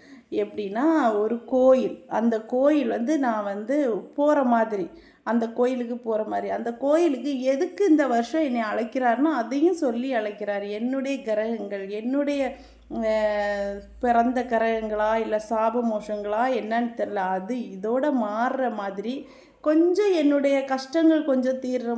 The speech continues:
மாதிரிக்கான ஒரு கோயில் சொன்ன மாதிரி இருந்துச்சு. சரியா? அப்புறம் அந்த கோயிலை நான் வந்து பார்த்த,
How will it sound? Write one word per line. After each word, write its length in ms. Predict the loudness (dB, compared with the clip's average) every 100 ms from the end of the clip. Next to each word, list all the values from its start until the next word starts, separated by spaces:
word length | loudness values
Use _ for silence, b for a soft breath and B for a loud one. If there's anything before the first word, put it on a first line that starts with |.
| -2
மாதிரிக்கான 800 | -2 -6 -8 -4 -2 2 2
ஒரு 240 | 2 0 -4
கோயில் 380 | -4 -2 -4 -8
சொன்ன 280 | -10 -10
மாதிரி 400 | -10 -8 -8 -6
இருந்துச்சு. 400 | -6 -8 -10 -12
சரியா? 580 | -12 -8 -8 -6 -6 -6 -10 B B B -6
அப்புறம் 600 | -6 -4 -4 -4 -4 -2
அந்த 280 | -2 -2
கோயிலை 840 | -4 -2 0 4 4 2 2 2 2
நான் 240 | 2 0
வந்து 240 | -4 -6 -4
பார்த்த, 580 | 0 0 0 -2 -6